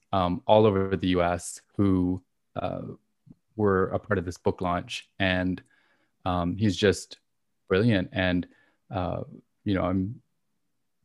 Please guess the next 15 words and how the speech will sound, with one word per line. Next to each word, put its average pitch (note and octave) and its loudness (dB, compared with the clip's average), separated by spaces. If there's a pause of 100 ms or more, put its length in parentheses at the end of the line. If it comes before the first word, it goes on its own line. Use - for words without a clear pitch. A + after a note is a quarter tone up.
(140)
deeply A#2+ 4
informed F#2+ 2
by F#2 2
his, F2 -4
by G2 0
his F#2 -2
own G2 0
work F2+ -2
and F#2 -4
his A2+ 0
ethnography F#2+ 0
and F#2 -4
his F#2 -4
interventions F2+ -4
into, F2+ -4